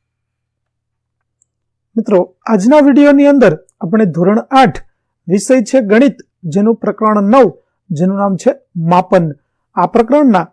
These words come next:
સ્વ અધ્યયન પોથીના પ્રશ્નો અને તેના જવાબો વિશે શીખવાના છીએ. વિદ્યાર્થી મિત્રો, જો તમે મારી ચેનલમાં નવા હોય તો મારી ચેનલને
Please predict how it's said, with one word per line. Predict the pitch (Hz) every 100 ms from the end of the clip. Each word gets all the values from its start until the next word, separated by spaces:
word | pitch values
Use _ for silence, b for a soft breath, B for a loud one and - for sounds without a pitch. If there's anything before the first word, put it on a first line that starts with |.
| _ -
સ્વ | - 269
અધ્યયન | 285 208 277 269
પોથીના | 262 254 262 262
પ્રશ્નો | 240 202 - 269 254
અને | 254
તેના | 226 247
જવાબો | 170 180 190 220
વિશે | 226 247
શીખવાના | 220 226 226 233 233
છીએ. | 240 247 247 _ _ _ -
વિદ્યાર્થી | 170 202 196
મિત્રો, | 208 214 208
જો | 147 180
તમે | 240 262
મારી | 277 269
ચેનલમાં | 262 269 277 269 269
નવા | 277 269
હોય | 262 269
તો | 262
મારી | 214 175 151
ચેનલને | 170 175 175